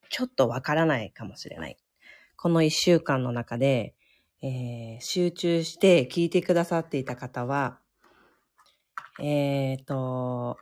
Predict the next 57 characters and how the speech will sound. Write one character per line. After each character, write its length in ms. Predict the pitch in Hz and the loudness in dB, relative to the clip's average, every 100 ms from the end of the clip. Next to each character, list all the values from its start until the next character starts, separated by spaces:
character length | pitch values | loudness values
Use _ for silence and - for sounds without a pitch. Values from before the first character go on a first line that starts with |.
| - | 0
何 220 | 202 180 | 2 4
か 100 | 143 | 0
考 320 | 160 185 202 | 2 4 8
え 420 | 214 202 196 190 - | 8 10 8 6 2
る 320 | 156 139 - - | 0 0 -2 -8
き 100 | 151 | -4
っ 20 | |
か 140 | - | -2
け 100 | 180 | 2
に 80 | 202 | 4
な 140 | 196 | 4
っ 40 | 196 | 2
た 120 | 180 | -2
か 100 | 147 | -2
も 140 | 127 | -4
し 160 | 123 131 | -4 -6
れ 100 | 120 | -6
な 140 | 117 | -8
い。 120 | 110 - _ - | -10 -14 _ -14
こ 160 | 135 | -6
ん 80 | 143 | -2
に 120 | 156 156 | -2 -2
ち 160 | 160 | 0
は、 160 | 156 151 | 2 2
皆 240 | 147 139 | 2 0
さ 160 | 135 131 | -2 -2
ん、 60 | |
あ 40 | 127 | -2
り 160 | 127 | -2
が 140 | 139 139 | -2 -2
と 400 | 143 131 117 110 | -2 -2 -2 -8
う。 60 | - - - - - - | -14 -20 -20 -20 -12 -4
何 180 | 160 | -2
か 140 | 139 139 | -2 -6
考 320 | 156 156 151 | -2 -2 0
え 100 | 151 | 0
る 80 | 139 | 0
き 120 | 143 | -4
っ 40 | |
か 140 | 135 165 | -4 -2
け 160 | 180 | 0
に 60 | 175 | 2
な 80 | 185 | 0
っ 40 | |
た 120 | 180 | 0
の 100 | 170 | -2
で 100 | 147 | -2
は 120 | 139 143 | -4 -2
な 120 | 156 | -2
い 80 | 147 | -2
か 120 | 147 | 0
な 240 | 190 185 | 0 0
と 240 | 180 139 - | -2 -6 -4
思 320 | 139 139 131 | -6 -4 -4
い 140 | - | -4
ま 180 | 139 139 | 0 0
す。 160 | 135 | -2